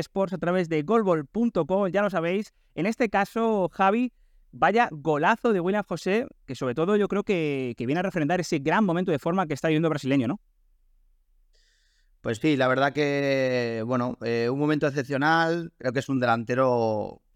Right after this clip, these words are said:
Speaker 2: eh, de muchísimo nivel, ¿no? Eh, pero sí que es cierto que me gustaría mencionar sobre todo la, la,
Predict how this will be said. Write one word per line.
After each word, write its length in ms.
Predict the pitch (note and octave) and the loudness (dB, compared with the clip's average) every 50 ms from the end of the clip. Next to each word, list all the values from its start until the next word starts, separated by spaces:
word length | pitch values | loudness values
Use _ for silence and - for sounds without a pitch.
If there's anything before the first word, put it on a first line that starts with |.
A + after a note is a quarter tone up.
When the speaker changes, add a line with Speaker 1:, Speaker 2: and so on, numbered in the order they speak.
| _ _ | _ _
Speaker 2:
eh, 180 | - A#1+ A#1 - - - - _ _ - | -12 -12 -12 -12 -14 -20 -20 _ _ -4
de 80 | A2+ | -2
muchísimo 520 | A#2 C3+ C3+ C3 - C3+ B2+ D3+ C#3+ C3+ B2 | 0 0 0 0 -2 -2 0 2 2 2 2
nivel, 420 | A#2 A2+ A#2+ C#3 C3+ A#2+ G#2+ - - _ _ | 2 2 2 2 2 2 0 -6 -12 _ _
¿no? 160 | - C3 C#3 | -4 -2 0
Eh, 520 | A2+ A2 G#2+ G#2+ G#2 G#2 G#2 G#2+ G#2+ - - | 0 0 0 0 -2 -2 -2 -4 -4 -6 -4
pero 160 | - C3 B2 | -4 -4 -4
sí 160 | B2 - D#3 | -2 -2 -2
que 80 | C3+ E3 | 0 0
es 80 | D#3 - | 0 2
cierto 340 | - D#3+ D#3 D3+ - E3+ | 2 0 0 2 0 0
que 120 | C#3+ D#3 C#3+ | 0 0 0
me 80 | C#3 | 0
gustaría 480 | C#3 C#3 C3 - C#3+ B2+ C3+ D3 D3+ D3 | 0 -2 -2 -2 -2 0 2 2 2 2
mencionar 600 | D3 C#3+ C#3 - C#3+ B2+ C3+ C#3 D3 D3 D3+ - - _ _ _ _ _ _ _ _ _ _ _ _ _ | 2 0 -2 -2 -2 0 0 0 0 0 -2 -4 -8 _ _ _ _ _ _ _ _ _ _ _ _ _
sobre 260 | - - D3 C3+ B2+ | -4 0 0 0 2
todo 240 | C3+ D3 D3+ D#3+ D#3+ | 2 2 2 4 4
la, 600 | D#3 C#3+ C3+ B2+ B2 A#2 A2+ A2 G#2 G2+ G2+ F#2+ F#2 F#2 F#2 - - _ _ _ _ _ | 2 2 2 2 0 0 0 -2 -2 -4 -6 -8 -10 -12 -14 -14 -18 _ _ _ _ _
la, 840 | _ - A#2 A2 A2+ A2+ A2 A2 A2 G#2+ G#2+ G#2 G#2 G2+ G#2 G2+ G2 | _ -6 -2 0 2 2 2 2 0 0 0 0 0 0 0 -2 -2